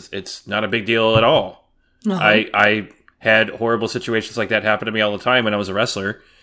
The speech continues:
Speaker 1: And the interviewer should have stopped right there, but they didn't.
Speaker 2: Oh, no. <laughs> Did they ask for examples?
Speaker 1: Like what? And he gives a story where he and, I think it was John Cena, are
Speaker 2: Mm.
Speaker 1: in a tag match together,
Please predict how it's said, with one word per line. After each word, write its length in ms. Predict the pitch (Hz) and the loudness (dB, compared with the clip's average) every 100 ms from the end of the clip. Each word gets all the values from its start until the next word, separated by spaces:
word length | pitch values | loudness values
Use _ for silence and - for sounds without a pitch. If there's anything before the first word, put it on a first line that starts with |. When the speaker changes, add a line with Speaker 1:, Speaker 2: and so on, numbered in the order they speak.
| _ _ _ _ _ | _ _ _ _ _
Speaker 1:
And 460 | 117 117 117 110 104 - | 2 6 6 4 -2 0
the 240 | 120 117 | 2 2
interviewer 600 | 113 127 139 139 131 123 | 0 -2 0 2 4 2
should 220 | - 147 | 2 0
have 100 | 139 | 0
stopped 360 | - 131 123 - | 0 2 2 2
right 180 | 123 101 | -2 0
there, 300 | 117 98 85 | 2 2 0
but 140 | - | -4
they 100 | 101 | -4
didn't. 400 | 98 220 208 240 226 | 2 6 8 8 10
Speaker 2:
Oh, 540 | 254 285 277 254 285 262 | 12 12 12 10 8 8
no. 100 | 294 | 4
<laughs> 20 | |
Did 200 | 277 262 | 4 6
they 160 | 247 | 6
ask 260 | 240 226 254 | 6 2 0
for 140 | 277 | 0
examples? 920 | 220 208 - 202 196 254 277 - - - - - - - - | 2 0 -2 -6 -6 -4 -4 -4 -10 -10 -14 -20 -20 -20 -8
Speaker 1:
Like 200 | 139 143 | 2 2
what? 440 | - 202 190 - - _ _ - - - | 6 6 6 0 -14 _ _ -14 -12 -2
And 280 | 135 135 131 135 - - | 4 4 4 -4 -14 -10
he 100 | 139 | -4
gives 220 | 135 143 | -2 -2
a 40 | 170 | -2
story 440 | - 156 147 156 | 2 4 6 4
where 480 | 127 135 131 127 127 | 2 4 6 6 2
he 500 | 123 143 139 143 143 127 | -2 0 2 4 2 2
and, 140 | 123 | 2
I 100 | 117 | 2
think 260 | 120 160 165 | 0 -2 0
it 40 | |
was 160 | 196 185 | 0 0
John 300 | 185 180 175 | 0 0 0
Cena, 540 | - 175 175 175 175 - _ _ - | -2 0 2 0 -2 -8 _ _ -2
are 220 | 135 190 | 2 6
Speaker 2:
Mm. 140 | 220 214 | 6 6
Speaker 1:
in 100 | 135 | 2
a 60 | |
tag 320 | 135 143 147 | 2 4 4
match 280 | 139 147 139 | 4 0 0
together, 560 | - 139 139 139 135 | -2 2 4 4 4